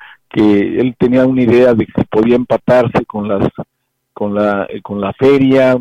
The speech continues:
con esas, eh, festividades de Ciudad Valles, eh, pero después comentamos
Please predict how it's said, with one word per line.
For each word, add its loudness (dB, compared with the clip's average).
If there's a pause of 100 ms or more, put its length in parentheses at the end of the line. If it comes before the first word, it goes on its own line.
(100)
con -10
esas, -2 (300)
eh, -12 (420)
festividades 0
de -8
Ciudad 2
Valles, -2 (680)
eh, 0
pero 0
después -2
comentamos -2